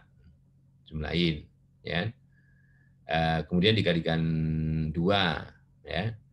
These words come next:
Dibagi, eh, jumlah ini, jumlah ini. Berapa nilainya? Setelah itu nilai ini sebagai pengurang dari satu. Sebagai pengurang dari satu.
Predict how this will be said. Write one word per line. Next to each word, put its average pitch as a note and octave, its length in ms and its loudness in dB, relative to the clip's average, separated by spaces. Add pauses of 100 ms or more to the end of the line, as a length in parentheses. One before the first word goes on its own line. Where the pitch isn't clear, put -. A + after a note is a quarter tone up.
(380)
Dibagi, F2+ 720 4 (720)
eh, E2 140 0
jumlah F#2+ 260 4
ini, G2 240 4
jumlah A#2+ 220 4
ini. C3 340 0 (600)
Berapa F2 400 0
nilainya? A2 480 2 (320)
Setelah G2 320 2
itu B2+ 240 4
nilai A2 240 6
ini F#2+ 480 4 (240)
sebagai F2+ 400 4
pengurang C3 400 2
dari G2 320 2 (160)
satu. D2+ 480 -10 (560)
Sebagai F2+ 320 -10
pengurang E2+ 240 0
dari E2 160 -4
satu. G#2+ 400 -4